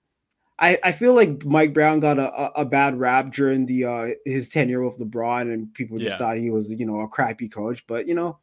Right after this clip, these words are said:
Speaker 1: he, he, he's really, he's really doing things for the Kings, so I'm, I'm rooting for him. But yeah, back to, uh, back to Fred. So, um, him going downhill, drawing a bunch of fouls, uh,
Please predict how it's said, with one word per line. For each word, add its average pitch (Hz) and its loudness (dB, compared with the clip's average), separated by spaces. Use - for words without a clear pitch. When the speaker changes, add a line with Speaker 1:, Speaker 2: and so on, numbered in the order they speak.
Speaker 1:
he, 175 -4
he, 170 -10
he's 185 2
really, 202 10
he's 185 4
really 202 8
doing 170 4
things 131 4
for - -8
the 120 -4
Kings, 107 -6
so 123 -2
I'm, 127 0
I'm 139 2
rooting 123 2
for 110 -8
him. 98 -8
But 170 8
yeah, 185 10
back 165 4
to, 180 6
uh, 147 6
back 156 4
to 147 -4
Fred. 135 2
So, 135 2
um, 139 4
him 180 2
going 180 6
downhill, 160 4
drawing 147 2
a 151 0
bunch 143 -2
of 139 -8
fouls, 143 -2
uh, 123 -4